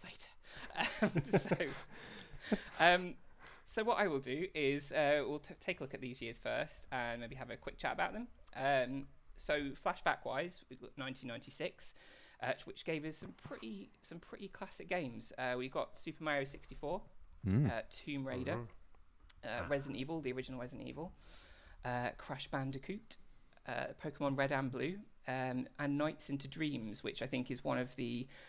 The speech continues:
Speaker 1: only Saturn games that the majority of people know.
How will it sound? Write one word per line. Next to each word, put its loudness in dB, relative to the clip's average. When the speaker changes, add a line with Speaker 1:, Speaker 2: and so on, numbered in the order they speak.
Speaker 1:
only 6
Saturn 2
games 0
that 2
the -4
majority 4
of -2
people -2
know. 2